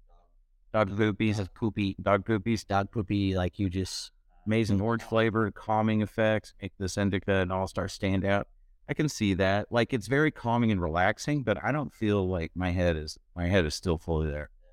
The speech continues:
Speaker 2: Relaxation, a pain relief.
Speaker 1: I can see that.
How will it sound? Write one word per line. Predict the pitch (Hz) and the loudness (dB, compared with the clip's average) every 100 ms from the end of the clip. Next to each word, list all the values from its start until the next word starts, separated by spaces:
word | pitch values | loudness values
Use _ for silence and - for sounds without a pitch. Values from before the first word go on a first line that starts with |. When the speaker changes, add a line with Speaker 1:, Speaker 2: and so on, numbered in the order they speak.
| - | -6
Speaker 2:
Relaxation, | 92 87 87 - 87 87 - 76 85 _ - _ _ - | -2 -2 -2 -4 -8 -8 -8 -10 -12 _ -20 _ _ -6
a | 95 95 - | -2 -2 -4
pain | - 117 107 | -4 -2 0
relief. | 104 107 110 104 - - _ _ _ _ _ _ _ _ _ _ _ | -2 -2 -2 -4 -12 -20 _ _ _ _ _ _ _ _ _ _ _
Speaker 1:
I | 147 | -2
can | 156 135 | 0 -2
see | - 80 | 0 0
that. | 73 76 | 0 0